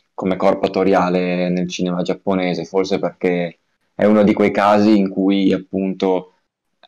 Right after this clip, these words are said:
quel tipo di corpo serviva in quel determinato momento e poi forse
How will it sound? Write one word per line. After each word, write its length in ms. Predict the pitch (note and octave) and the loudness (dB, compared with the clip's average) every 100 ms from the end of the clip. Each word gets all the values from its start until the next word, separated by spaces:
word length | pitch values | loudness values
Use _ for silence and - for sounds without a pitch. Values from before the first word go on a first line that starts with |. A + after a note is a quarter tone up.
| - - - - | -20 -20 -20 -4
quel 240 | A#2 A2 | 0 2
tipo 220 | B2 A#2 | 2 2
di 120 | A2 G#2 | 2 4
corpo 800 | A#2 A2+ A2+ A#2 A2+ A2 - _ _ | 4 4 4 0 0 0 -6 _ _
serviva 560 | - G#2 F#2+ G#2 G#2+ | -4 0 2 2 0
in 80 | G2+ | 0
quel 140 | G2 G2+ | -2 -2
determinato 560 | G2 G2+ G2 G2 G2 | -2 -2 -2 -4 -4
momento 680 | G2 F#2+ A2 A#2 A2+ A2+ G#2 | -4 -2 -2 -2 -2 0 0
e 80 | F#2 | 0
poi 160 | G2 | -4
forse 920 | F#2 G2 G2 F2+ - G2 F#2+ F#2+ G2 | -2 -2 -2 -4 -2 0 0 -2 -6